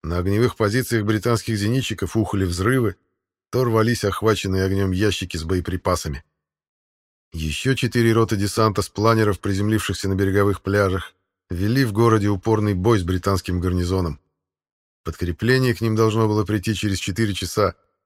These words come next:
пока же поддержать их могли только находящиеся в воздухе юнкерсы,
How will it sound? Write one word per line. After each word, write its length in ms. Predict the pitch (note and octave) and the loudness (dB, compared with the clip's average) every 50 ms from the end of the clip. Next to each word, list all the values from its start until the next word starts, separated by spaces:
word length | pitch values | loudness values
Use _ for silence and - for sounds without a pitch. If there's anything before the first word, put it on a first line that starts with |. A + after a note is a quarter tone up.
| _ - | _ -10
пока 340 | - D2+ - - C3 C3+ | -8 -6 0 0 2 2
же 100 | A#2+ A#2+ | 2 0
поддержать 640 | A2+ - - G2+ F2+ F#2 G#2 G2+ G2+ G#2+ C3+ C#3+ - | -2 -2 -4 -4 -2 0 -2 0 0 2 0 0 0
их 140 | B2+ A2 - | -2 -2 0
могли 320 | A#2+ A#2 A2 A2+ A2+ A2+ | 0 0 2 2 0 0
только 360 | G#2+ - - C#3+ C3+ - - A#2 | 0 2 0 0 2 2 0 0
находящиеся 760 | A2+ A2 - G#2+ G#2 A2+ A2+ G#2+ - - G#2+ G2 - - G2+ | 0 0 0 0 2 2 0 0 0 -2 -2 -2 -2 -2 -4
в 40 | F#2+ | -2
воздухе 460 | F#2+ G2+ G#2 G2+ F#2 G2 F#2 - F#2+ F#2+ | -2 -2 -2 -2 -2 -2 -4 -2 -2 -2
юнкерсы, 640 | F2+ G2+ B2 B2 G#2+ - F#2 D#2 - - - D#2 | 0 2 2 0 0 -2 -4 -4 -6 -8 -14 -18